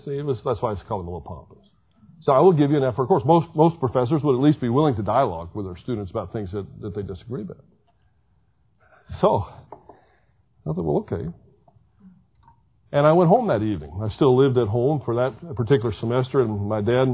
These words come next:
was there. I remember very distinctly, my mom was there too, and sat down at the dinner, dinner table. And they do, like parents do, they say, "Hey, what'd you learn in school today?"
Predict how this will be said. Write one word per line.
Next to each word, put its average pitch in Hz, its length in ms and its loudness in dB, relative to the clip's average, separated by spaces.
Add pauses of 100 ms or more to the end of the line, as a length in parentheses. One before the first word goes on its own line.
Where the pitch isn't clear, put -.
(180)
was 113 240 -6
there. 127 140 2
I - 0 -
remember 127 360 2
very 127 220 2
distinctly, 127 400 -2
my 107 100 -6
mom 117 260 -2
was 107 140 -6
there 117 160 -6
too, 123 240 -2
and 98 120 -10 (760)
sat 151 140 4
down 139 140 4
at 110 60 0
the 113 60 -4
dinner, 185 220 2
dinner 175 300 -2
table. 85 280 -8 (640)
And 220 180 4
they 160 100 4
do, 143 220 4
like 139 300 4
parents 151 340 2
do, 143 140 4
they 160 120 2
say, 196 200 6
"Hey, 226 80 2
what'd 190 160 6
you 208 60 2
learn 220 120 4
in 180 80 0
school 233 220 0
today?" 165 320 2